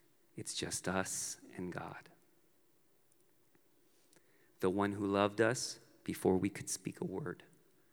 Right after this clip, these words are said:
The one who loved us before we proved ourselves,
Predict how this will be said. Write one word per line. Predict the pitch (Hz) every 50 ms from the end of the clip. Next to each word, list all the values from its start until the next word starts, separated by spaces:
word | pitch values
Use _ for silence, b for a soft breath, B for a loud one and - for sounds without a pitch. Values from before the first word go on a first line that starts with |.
| b b b b b b b b b _ _ _ _ _ _ _ _ _ _ _ _ _ _ _ _ _ _ _ _ _ _ _ _ _ _ _ _ _ _ -
The | - 98
one | 92 95 95 98
who | 104 101 104
loved | 104 104 107 104 104
us | 113 110 110 -
before | - - 104 - - 104 95
we | 98 104 95
proved | - - 120 117 113 101 113
ourselves, | 104 104 - - 117 107 107 110 107 101 - - - -